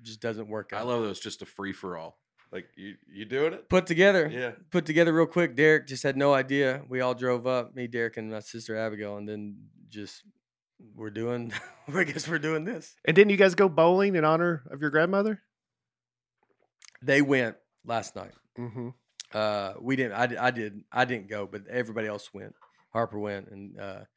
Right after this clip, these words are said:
Speaker 1: all the nieces and nephews, and Derek and them. They, yeah, they all went bowling
Speaker 3: That's
Speaker 1: last
Speaker 3: great.
Speaker 1: night.
Speaker 2: That's cool.
Speaker 1: Yeah, so that was good, and they b-, did bowl good. Uh, so, uh, all right. Uh, this week we are,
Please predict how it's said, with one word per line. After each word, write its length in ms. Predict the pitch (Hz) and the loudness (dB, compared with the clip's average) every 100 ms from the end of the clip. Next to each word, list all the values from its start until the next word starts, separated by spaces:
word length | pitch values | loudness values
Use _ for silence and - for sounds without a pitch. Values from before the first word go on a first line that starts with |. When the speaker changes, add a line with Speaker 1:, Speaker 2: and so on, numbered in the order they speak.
| _ _ _ _ | _ _ _ _
Speaker 1:
all 120 | 104 101 | -8 -8
the 120 | 104 | -6
nieces 400 | 101 101 101 98 | -8 -10 -14 -12
and 80 | 98 | -12
nephews, 400 | 92 95 92 92 | -14 -14 -16 -16
and 200 | 92 - _ 110 | -20 -20 _ -12
Derek 300 | 101 98 101 | -8 -8 -8
and 80 | 95 | -14
them. 100 | 98 | -8
They, 140 | 107 | -8
yeah, 100 | 98 | -6
they 160 | 98 98 | -8 -8
all 120 | 98 | -8
went 120 | 95 | -10
bowling 120 | - | -12
Speaker 3:
That's 80 | 95 | -12
Speaker 1:
last 40 | 101 | -6
Speaker 3:
great. 200 | 123 117 | -6 -6
Speaker 1:
night. 60 | |
Speaker 2:
That's 120 | 98 - | -12 -18
cool. 140 | 98 | -16
Speaker 1:
Yeah, 80 | 95 98 _ _ - _ | -16 -18 _ _ -20 _
so 140 | - 101 | -18 -10
that 120 | 101 | -10
was 120 | 92 | -10
good, 220 | - 98 - _ _ _ _ | -14 -16 -16 _ _ _ _
and 80 | 110 | -8
they 80 | |
b-, 160 | 110 113 | -6 -8
did 220 | 117 127 | -6 -4
bowl 200 | 123 131 | -2 -4
good. 240 | 120 135 135 _ _ 113 | -4 -10 -10 _ _ -8
Uh, 340 | 110 104 101 _ _ - _ _ _ _ | -4 -4 -6 _ _ -20 _ _ _ _
so, 420 | - 160 151 151 - | 4 8 8 6 6
uh, 20 | 165 160 160 | 10 10 12
all 80 | 202 | 10
right. 220 | 214 - | 8 4
Uh, 260 | 180 170 156 | 8 8 8
this 320 | 190 226 214 | 4 2 2
week 300 | 240 240 - - _ - | 0 0 -4 -20 _ -6
we 320 | 156 160 175 | 0 2 4
are, 600 | 147 151 147 139 135 - | 6 8 10 8 6 2